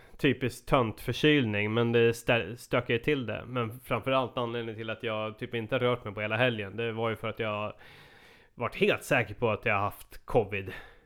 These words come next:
Eh, på grund av att, eh, min, eh, mor och min syster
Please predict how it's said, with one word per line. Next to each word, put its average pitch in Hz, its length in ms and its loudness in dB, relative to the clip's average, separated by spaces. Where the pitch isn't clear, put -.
Eh, 104 720 -8
på 131 140 0
grund 127 640 2
av 104 480 -8
att, - 480 -12
eh, 98 120 -6
min, 113 420 -2
eh, 110 140 -2
mor 123 340 -2
och 110 140 -8
min 120 120 2
syster 135 640 0